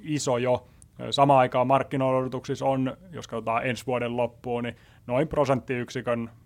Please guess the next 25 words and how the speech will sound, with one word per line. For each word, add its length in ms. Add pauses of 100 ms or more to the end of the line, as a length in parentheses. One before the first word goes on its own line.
verran, 460 (100)
ö, 300 (100)
koronlaskuja. 800 (560)
Juho, 480
jos 240
me 60
katsotaan 600
Suomen 440
taloutta, 560
niin 260 (220)
Suomellahan 460
tietysti 340
nämä 220 (120)
korot 480
on 140
jo 160
ehkä 200
vähän 300 (120)
liiankin 680 (120)
korkeita, 520
varsinkin 420
ainakin 320
jos 120
katsoo 420 (320)
rakennussektoria, 880